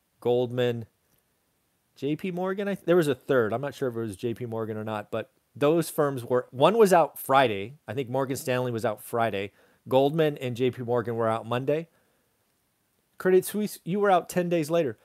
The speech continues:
You don't have a risk problem. You have a speed problem, dude. At least, if you're gonna talk, at least talk about the right problem. Damn, man, I would not be happy if I was a, uh, owner of their stock.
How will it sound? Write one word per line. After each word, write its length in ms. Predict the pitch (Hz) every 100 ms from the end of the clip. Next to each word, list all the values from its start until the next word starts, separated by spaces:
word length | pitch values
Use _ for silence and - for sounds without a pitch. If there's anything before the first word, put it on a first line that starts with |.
| _
You 140 | - 190
don't 120 | 254
have 140 | 240 196
a 80 |
risk 340 | 143 175 208 -
problem. 340 | 156 135 120
You 100 | 143
have 100 | 202
a 60 | 135
speed 440 | - - 202 180
problem, 400 | - 127 101 101
dude. 300 | 110 156 170 _ _ _ _ _ _ -
At 120 | 139
least, 280 | 165 247 - -
if 120 | -
you're 100 | 160
gonna 180 | 208 175
talk, 320 | - 185 -
at 80 | -
least 180 | 156 -
talk 220 | 160 -
about 180 | 143 135
the 80 | 110
right 240 | 131 123
problem. 360 | - 127 95 - _
Damn, 260 | - 180 113 - _ _ _
man, 200 | 135 107 -
I 40 | 113
would 140 | 101
not 160 | 120 120
be 100 | 113
happy 280 | 120 120
if 100 | 98
I 120 | 110 110
was 180 | 101
a, 180 | 104 101
uh, 80 | 95 -
owner 220 | 113 107
of 120 | 87
their 160 | 113 104
stock. 300 | - 87